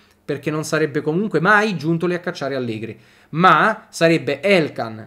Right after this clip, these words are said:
che consentirebbe a Scanavino di consentire a Giuntoli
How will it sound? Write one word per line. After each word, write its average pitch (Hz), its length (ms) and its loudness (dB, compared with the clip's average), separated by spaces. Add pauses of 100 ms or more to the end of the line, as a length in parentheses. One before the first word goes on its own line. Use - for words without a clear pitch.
(220)
che 180 220 2
consentirebbe 170 840 2
a 143 60 2
Scanavino 139 920 -4 (160)
di 156 220 -4
consentire 190 800 2
a 151 100 0
Giuntoli 143 720 -2